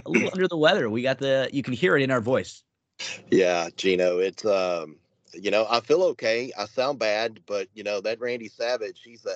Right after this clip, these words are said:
Speaker 2: S O B, and, uh,
Speaker 1: He
Speaker 2: I
Speaker 1: is.
Speaker 2: think I'm gonna, I think I'm gonna be off T V for a while. I think they're resetting my character.
Speaker 1: Yeah, gonna get a little repackaging for the
Speaker 2: <laughs>
Speaker 1: coop. Let's dive into everything that happened this last week in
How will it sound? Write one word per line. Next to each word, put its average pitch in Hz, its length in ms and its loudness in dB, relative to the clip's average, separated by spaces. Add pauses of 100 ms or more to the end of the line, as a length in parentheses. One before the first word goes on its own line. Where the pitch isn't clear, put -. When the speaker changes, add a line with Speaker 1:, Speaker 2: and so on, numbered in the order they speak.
Speaker 2:
S 113 160 -6
O 110 120 -2
B, 107 440 -8
and, 92 200 -18
uh, 120 100 -8
Speaker 1:
He 120 80 0
Speaker 2:
I 104 140 -2
Speaker 1:
is. 92 100 -8
Speaker 2:
think 110 100 -12
I'm - 60 -20
gonna, 127 140 -4 (260)
I - 60 -8
think 135 180 -6
I'm 135 140 -4
gonna 135 160 -4
be 135 120 -6
off 139 220 0
T 139 160 -12
V 160 200 -6
for 127 180 0
a - 20 2
while. 92 320 -4
I 90 80 -12
think 117 140 -12
they're 131 100 -10
resetting 131 500 -4
my 123 140 -6
character. 135 540 -8 (420)
Speaker 1:
Yeah, 131 140 2 (120)
gonna 127 140 0
get 127 100 2
a 127 40 2
little 131 160 4
repackaging 120 720 0 (280)
for 135 280 6
the 131 100 0
Speaker 2:
<laughs> - 80 -4
Speaker 1:
coop. 147 300 2 (280)
Let's 151 200 0
dive 151 260 6
into 143 180 2
everything 135 380 0
that 127 100 2
happened 123 380 -2
this 117 200 -4
last 117 280 -2
week 117 340 -2 (280)
in 123 180 2